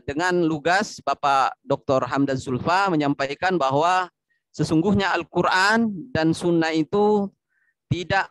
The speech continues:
menentukan secara khusus tentang sistem pemerintahan yang ideal, tetapi yang ada adalah merujuk pada nilai-nilai yang mulia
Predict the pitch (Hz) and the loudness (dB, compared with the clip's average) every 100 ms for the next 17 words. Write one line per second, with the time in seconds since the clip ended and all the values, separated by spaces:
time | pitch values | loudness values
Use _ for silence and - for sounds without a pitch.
0 | - 160 156 147 147 - 190 185 185 175 | -4 0 0 2 0 0 -2 -2 -2 -2
1 | 175 165 151 - 151 147 147 147 143 143 | -2 -2 -4 -2 0 0 0 2 0 -2
2 | 151 226 - 190 - - - - _ 147 | -2 -2 0 -2 -4 -14 -18 -20 _ -2
3 | 156 147 156 156 160 - 208 - 180 165 | 0 0 -2 -2 -2 -2 -6 -2 -2 0
4 | 160 151 143 147 143 175 180 180 175 175 | 0 0 0 -2 0 -2 0 -2 0 -4
5 | 170 - _ _ _ _ _ _ 135 143 | -6 -12 _ _ _ _ _ _ -6 -2
6 | 147 160 151 196 170 107 95 _ _ _ | -2 -2 0 2 2 0 -10 _ _ _
7 | 139 147 135 - 214 240 240 - _ 147 | -4 0 0 -2 -6 -6 -10 -16 _ -6
8 | 156 151 151 147 139 - _ _ 175 175 | -2 0 0 -2 -6 -14 _ _ -2 0
9 | 175 214 220 156 147 151 185 202 202 - | 0 0 0 -2 -2 0 2 2 2 -2
10 | - 151 165 240 220 208 - _ _ _ | -4 0 2 0 0 -2 -4 _ _ _
11 | _ _ _ _ 147 147 156 170 185 185 | _ _ _ _ -4 -2 0 0 0 0
12 | 175 170 165 156 151 143 143 143 160 196 | 2 2 0 -2 -2 0 2 0 0 2
13 | 220 226 | 2 0